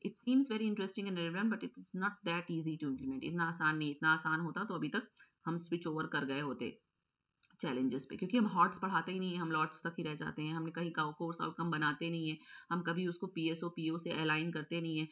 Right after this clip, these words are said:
कुछ institute, बढ़िया institute अब इसको फॉलो करने लगे हैं, but ये सब लोग फॉलो करने लगे, इसमें बहुत समय लगेगा अभी। और in the, in this technology driven, fast changing and globally competitive world, we need a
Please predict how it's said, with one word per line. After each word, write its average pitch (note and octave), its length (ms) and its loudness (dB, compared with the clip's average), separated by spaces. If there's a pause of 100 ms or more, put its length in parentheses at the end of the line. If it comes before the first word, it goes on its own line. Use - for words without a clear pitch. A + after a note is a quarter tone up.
(360)
कुछ C4+ 240 2
institute, E3 800 0
बढ़िया E3 340 2
institute D#3+ 520 -2
अब C#3 60 -2
इसको C#3+ 180 -4
फॉलो C#3 260 -2
करने C3+ 220 -2
लगे C3+ 180 -4
हैं, F#3 100 -2
but E3 200 -2
ये D#3+ 200 0
सब F#3 340 2
लोग F3+ 380 2
फॉलो D#3 200 0
करने D#3 240 -2
लगे, D#3 140 -2
इसमें E3+ 240 -6
बहुत D3 280 -6
समय B2 180 -4
लगेगा A#2 320 -8
अभी। D3 220 -8 (920)
और C#3 480 2
in D#3 80 2
the, D3+ 300 -2 (120)
in F#3 100 2
this G#3+ 180 0
technology F#3 460 0
driven, E3+ 340 0
fast E3 380 2
changing D#3+ 240 0
and D#3 140 0
globally D3+ 340 0
competitive C#3 460 -6
world, G#3 220 0
we G3 100 2
need F3 240 0
a E3 80 -2